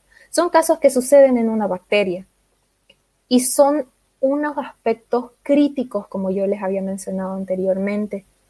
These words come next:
Entonces, si nosotros, bueno, no nosotros, sino la evolución decidiese reorganizar, reformular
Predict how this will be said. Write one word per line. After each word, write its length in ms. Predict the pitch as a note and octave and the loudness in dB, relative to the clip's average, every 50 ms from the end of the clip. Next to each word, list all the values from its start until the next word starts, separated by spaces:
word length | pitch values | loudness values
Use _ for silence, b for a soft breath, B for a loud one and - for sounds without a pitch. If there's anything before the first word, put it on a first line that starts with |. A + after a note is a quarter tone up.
| _ _ _ _ _ _ _ _ _ - | _ _ _ _ _ _ _ _ _ -2
Entonces, 600 | G#3+ A3+ A3 - A#3+ C4 B3+ - C4+ C4+ C4+ - - - | -2 0 2 2 0 0 2 2 2 2 0 -2 -6 -12
si 240 | - - - C4 B3+ | -10 -2 0 2 2
nosotros, 760 | B3+ B3+ B3+ - - D#4 D#4+ D#4+ - A3 F#3+ F3+ F#3+ G#3 - _ - | 2 2 0 0 0 0 0 2 2 2 2 2 0 -2 -8 _ -6
bueno, 260 | A3+ G3+ A3 A3+ A#3 | 0 2 2 2 2
no 160 | A#3+ C4+ D4 D4 | 2 0 0 0
nosotros, 420 | D4 C#4+ - B3 A#3 G3 G3 - | -2 0 0 0 0 0 -4 -6
sino 460 | - G#3 G#3 G#3+ A3 A3+ A3+ - - _ _ _ _ _ | -6 -6 -4 -4 -2 -2 -4 -4 -8 _ _ _ _ _
la 140 | - A#3 A#3 | 0 2 2
evolución 640 | A3+ G#3+ A3 A3 G#3+ A3 A3 - - C4+ D4+ D#4+ D#4+ | 4 4 2 2 2 0 -2 -2 -2 0 0 2 6
decidiese 1040 | C#4 C4 C4 - - B3+ - G#3+ G3+ F3+ G3+ A3 A#3 A#3+ C#4 C4 - - E3 F#3+ - _ _ _ _ _ _ _ _ _ _ _ _ _ _ _ _ _ | 4 4 4 2 -8 -6 -4 -2 -2 0 4 6 6 6 6 4 2 -8 -8 -10 -12 _ _ _ _ _ _ _ _ _ _ _ _ _ _ _ _ _
reorganizar, 1120 | - G#3+ A3 A#3 A#3 A3+ A3+ A3+ A#3 A#3+ G#3 A3+ A3 A3 A3 A3+ A#3 - - B3+ A#3+ A#3 | -4 -2 2 6 6 8 8 8 8 6 4 2 0 0 -4 -8 -8 -6 -6 -6 -6 -4
reformular 1000 | G#3+ G3 G3+ - - G#3+ G#3 A3 G#3+ G#3+ G#3 A3 A3 A3+ A3+ A3 A3 G#3+ - - | -6 -10 -10 -6 -6 -4 -4 -4 -6 -8 -8 -8 -4 -4 -2 -2 -2 -4 -6 -10